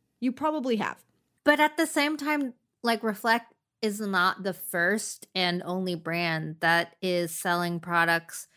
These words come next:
Speaker 2: aimed at telling you that you absolutely need it to protect you from blue light, right? Like, there's tons of products out there that people just, like, haven't really gone after yet. So that brings me to my question of, like, which we, we've discussed,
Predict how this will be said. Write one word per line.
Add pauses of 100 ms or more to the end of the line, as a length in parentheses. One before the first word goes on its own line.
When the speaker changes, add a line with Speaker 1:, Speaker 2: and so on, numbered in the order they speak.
(220)
Speaker 2:
aimed
at
telling
you (100)
that
you
absolutely
need
it (440)
to
protect
you
from
blue
light,
right?
Like,
there's
tons
of
products
out
there (340)
that
people
just,
like, (280)
haven't
really
gone
after
yet.
So
that (100)
brings
me (280)
to
my
question
of,
like, (220)
which
we,
we've
discussed,